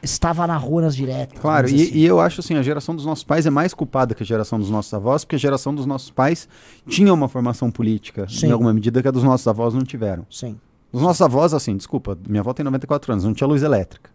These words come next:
Speaker 1: Sim.
Speaker 2: no Brasil.
Speaker 1: Sim. O, o, falando do legado passado, não era pra ser assim. Eu olho o que tão fazendo com os bandeirantes, nessa tentativa de destruição, e eu tô lendo, leiam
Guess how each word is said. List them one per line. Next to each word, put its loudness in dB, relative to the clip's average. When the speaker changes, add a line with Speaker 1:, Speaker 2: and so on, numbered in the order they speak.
Speaker 1:
Sim. -10
Speaker 2:
no -10
Brasil. -6
Speaker 1:
Sim. -14
O, 4
o, -4
falando 0
do 2
legado 0
passado, -10
não -2
era -4
pra -8
ser -8
assim. -8
Eu -2
olho 0
o -10
que -8
tão -4
fazendo -4
com -10
os -6
bandeirantes, -6
nessa -8
tentativa -8
de -8
destruição, -6
e 4
eu 4
tô 2
lendo, 0
leiam -4